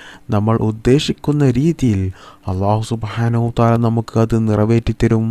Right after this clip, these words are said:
മഹാന്മാരായ പണ്ഡിതന്മാർ രേഖപ്പെടുത്തിയ ഒരു ചരിത്രം ഞാൻ നിങ്ങൾക്ക് പറഞ്ഞു തരാം.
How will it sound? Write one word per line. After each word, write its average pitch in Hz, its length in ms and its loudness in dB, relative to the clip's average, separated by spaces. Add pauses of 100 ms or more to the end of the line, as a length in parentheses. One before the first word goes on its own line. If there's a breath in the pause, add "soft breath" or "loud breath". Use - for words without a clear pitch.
(400)
മഹാന്മാരായ 113 840 2
പണ്ഡിതന്മാർ 117 760 0 (360 loud breath)
രേഖപ്പെടുത്തിയ 113 840 0
ഒരു 110 220 2 (100)
ചരിത്രം 110 640 -2
ഞാൻ 113 240 0
നിങ്ങൾക്ക് 113 380 -2
പറഞ്ഞു 113 320 0
തരാം. 113 340 0